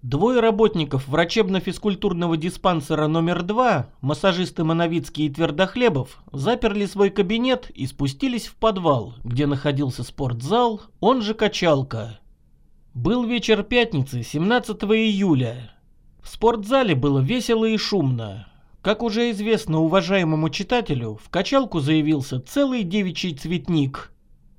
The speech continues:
Будущие медсёстры под руководством двадцатипятилетнего врача-физиотерапевта и по совместительству культуриста-каратиста Петра Амелькина осваивали различные спортивные тренажёры.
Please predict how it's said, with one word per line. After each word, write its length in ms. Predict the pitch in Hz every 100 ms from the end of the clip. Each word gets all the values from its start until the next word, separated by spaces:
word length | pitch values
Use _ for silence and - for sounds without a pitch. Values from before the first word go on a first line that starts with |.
| _
Будущие 540 | 135 196 220 - 220 220
медсёстры 720 | 226 226 262 226 - 156 104
под 200 | - 135
руководством 720 | 180 202 220 226 220 190 170
двадцатипятилетнего 1120 | 147 190 180 208 202 202 214 214 151 156 151
врача-физиотерапевта 1600 | 143 170 190 202 180 190 170 180 185 185 202 254 240 - 117 117 113
и 140 | -
по 120 | 131 165
совместительству 920 | 202 185 233 220 226 180 135 - 160
культуриста-каратиста 1200 | 160 165 214 220 208 - 160 190 190 190 170 170
Петра 420 | 135 175 185 185
Амелькина 760 | 190 233 240 - 135 107 95 -
осваивали 680 | 120 131 175 262 269 226 214
различные 800 | 170 147 120 202 208 - 190 180
спортивные 720 | - 156 147 - 240 214 208
тренажёры. 920 | 208 190 202 208 175 175 123 107 -